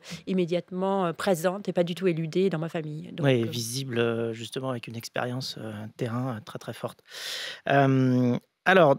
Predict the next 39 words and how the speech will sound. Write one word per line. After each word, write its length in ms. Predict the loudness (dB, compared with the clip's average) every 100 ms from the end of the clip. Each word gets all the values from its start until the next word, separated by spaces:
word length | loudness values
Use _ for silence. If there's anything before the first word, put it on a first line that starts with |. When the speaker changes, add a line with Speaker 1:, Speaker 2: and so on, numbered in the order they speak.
| _
Speaker 2:
dans 200 | 4 6
ce 60 | 6
contexte 400 | 4 4 2 4
initial, 360 | 2 4 0
tu 120 | 0 -2
développes 360 | 2 2 0
une 120 | -4
forte 320 | -4 -4 -4 -2
capacité 420 | -4 -4 -6 -8
de 80 | -6
travail 440 | -2 2 2 0 -10 -14
aussi 400 | -12 -10 -8 -10 -10 -10
et 120 | -8
tu 380 | -8 -8 -4 0
mènes 380 | 4 4 2
de 140 | 0 0
brillantes 400 | 2 6 6 6
études 360 | 0 0 -2 -2 -8 -12 -12 -12
qui 120 | -8
te 100 | 0
mèneront 320 | 2 4 4 2
très 220 | 2 2
loin. 260 | 2 -2 -6
Et 60 | -8
dans 100 | -4
l'émission, 360 | -2 -2 -2
on 60 | -2
a 80 | -2
la 80 |
chance 260 | -4 -6 -6
d'avoir 480 | -6 -4 -2 -2 -4
justement 540 | -12 -12 -8 -6 -6 -6
Rebecca 600 | -2 0 0 -2 -6 -6
qui 240 | -8 -8 -8 -6
nous 240 | -4 -4
éclaire 400 | 0 4 4 4
sur 460 | -2 -2 -2 -2 _ _
ton 100 | -6
parcours. 460 | -2 -2 -4 -12 -12